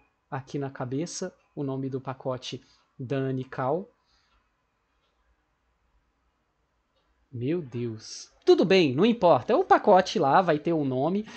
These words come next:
<laughs> Eu simplesmente esqueci. E se você clicar,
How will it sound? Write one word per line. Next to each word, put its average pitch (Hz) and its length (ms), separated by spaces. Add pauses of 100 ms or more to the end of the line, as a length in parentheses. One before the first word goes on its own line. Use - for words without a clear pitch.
(180)
<laughs> - 320
Eu 254 80
simplesmente 185 840
esqueci. 214 580 (500)
E 349 300 (260)
se - 200
você 285 280
clicar, 233 460